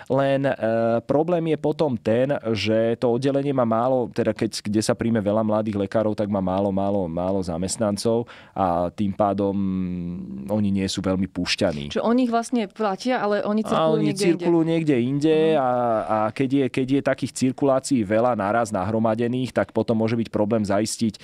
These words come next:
Speaker 1: zaistiť starostlivosť. Čiže veľa tých mladých lekárov sa buď nedostane cirkulovať, alebo sa dostane neskoro a tie atestácie sa im veľmi oddialujú.
Speaker 2: Teraz sa to trošku zmení vlastne vďaka tomu, čo sa
Speaker 1: E,
Speaker 2: stalo.
Speaker 1: malo by sa to zmeniť,
Speaker 2: Mhm.
Speaker 1: do akej miery neviem,
Speaker 2: Mhm.
Speaker 1: lebo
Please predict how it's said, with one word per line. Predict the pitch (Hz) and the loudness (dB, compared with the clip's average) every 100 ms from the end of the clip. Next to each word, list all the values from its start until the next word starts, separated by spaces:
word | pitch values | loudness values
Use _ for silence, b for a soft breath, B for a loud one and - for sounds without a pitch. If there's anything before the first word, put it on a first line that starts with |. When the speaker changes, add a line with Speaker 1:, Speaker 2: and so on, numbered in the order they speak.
| B B | B B
Speaker 1:
zaistiť | 98 104 113 - - | 0 0 0 -4 -6
starostlivosť. | - - 104 - 113 113 120 - | 0 0 0 -2 -2 0 0 -2
Čiže | - 104 104 107 104 B B | -4 -2 2 2 0 B B
veľa | 92 127 127 | 0 2 2
tých | 127 117 | 0 -2
mladých | 123 127 120 | -2 0 -2
lekárov | 123 143 131 127 | -2 0 0 0
sa | - | -2
buď | 101 131 104 | 0 0 -2
nedostane | 80 85 - 113 123 | -4 -8 -2 0 0
cirkulovať, | - 147 147 170 175 170 | 0 0 2 0 2 2
alebo | 147 135 | 0 0
sa | 131 | -2
dostane | 120 123 147 123 | -4 -2 -2 0
neskoro | 90 101 - 135 139 | 0 -4 0 2 2
a | |
tie | 127 113 | 2 0
atestácie | 101 135 - 127 - 131 | 0 -2 0 -2 0 -2
sa | 120 131 | 0 0
im | 117 | 2
veľmi | 110 127 135 | 0 0 0
oddialujú. | 95 90 98 95 98 110 147 | -2 0 0 0 0 2 2
Speaker 2:
Teraz | 208 240 | 0 -2
sa | 247 | -2
to | |
trošku | 240 233 262 | -2 -4 -2
zmení | 240 247 220 147 | 2 2 0 -2
vlastne | 147 151 180 | -8 -6 -8
vďaka | 170 165 175 | -6 -6 -6
tomu, | 170 170 | -6 0
čo | 165 | 2
sa | 147 | 4
Speaker 1:
E, | |
Speaker 2:
stalo. | 147 | 2
Speaker 1:
malo | 151 151 202 | 2 2 2
by | 180 175 | 0 0
sa | 202 | -2
to | 190 | 0
zmeniť, | 143 110 107 147 160 127 | -2 0 0 2 0 2
Speaker 2:
Mhm. | |
Speaker 1:
do | 135 | 2
akej | 147 175 | 2 0
miery | 156 160 160 | 0 2 2
neviem, | 120 107 131 | 2 0 2
Speaker 2:
Mhm. | 139 | 2
Speaker 1:
lebo | 127 | 2